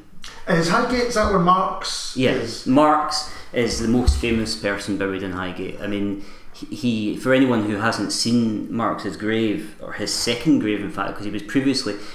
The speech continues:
Speaker 2: when he, when Marx first died, he wasn't particularly, uh, uh, celebrated.
Speaker 1: Yeah.
Speaker 2: He's not, he's not become the kind of icon, he wasn't the icon that he's become. So he was buried in a very kind of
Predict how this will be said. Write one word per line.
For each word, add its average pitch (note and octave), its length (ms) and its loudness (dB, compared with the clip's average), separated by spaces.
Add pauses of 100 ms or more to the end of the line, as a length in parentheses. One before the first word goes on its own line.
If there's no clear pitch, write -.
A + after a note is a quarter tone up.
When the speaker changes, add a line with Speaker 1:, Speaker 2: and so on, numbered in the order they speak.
(100)
Speaker 2:
when B2 100 2
he, - 180 -2 (160)
when C#3 120 4
Marx F3 300 4
first - 280 0
died, A2+ 400 2 (460)
he - 160 -4
wasn't A#2+ 600 0 (260)
particularly, G2 1160 -4 (840)
uh, - 560 -8
uh, G2 220 -8
celebrated. A2 640 -2
Speaker 1:
Yeah. G2+ 200 0
Speaker 2:
He's A#2+ 140 0
not, - 140 4
he's - 120 2
not D3 140 4
become G#2+ 180 0
the G#2 60 -2
kind G#2 160 -2
of - 60 0
icon, G#2+ 640 0
he - 80 -2
wasn't C3 240 2
the F2+ 80 0
icon G#2 280 0
that F#2+ 60 -2
he's F#2+ 100 -2
become. G2+ 580 -2 (140)
So - 120 -4
he G#2+ 80 -2
was A#2 80 0
buried D#3 280 4
in A2+ 60 0
a G2 40 -4
very A2 300 0
kind G#2 140 -2
of G2 140 -4